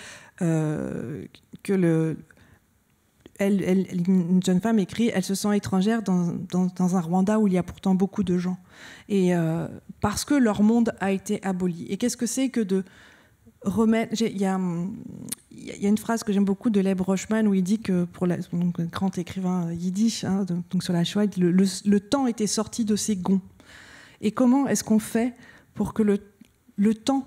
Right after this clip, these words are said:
revienne, euh, dans son axe,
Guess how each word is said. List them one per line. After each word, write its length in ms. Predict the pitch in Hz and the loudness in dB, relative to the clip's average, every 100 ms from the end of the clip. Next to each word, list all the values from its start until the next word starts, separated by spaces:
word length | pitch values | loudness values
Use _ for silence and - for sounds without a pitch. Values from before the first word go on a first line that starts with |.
| - | -6
revienne, 600 | 208 196 202 208 208 214 214 _ _ _ 196 | -4 0 2 2 2 2 -2 _ _ _ -2
euh, 260 | 185 170 180 - _ _ - _ _ _ _ _ _ - | 0 -2 -6 -14 _ _ -20 _ _ _ _ _ _ 0
dans 160 | 208 | 0
son 220 | 214 214 | 2 2
axe, 460 | 190 170 170 - - | 2 0 -4 -12 -14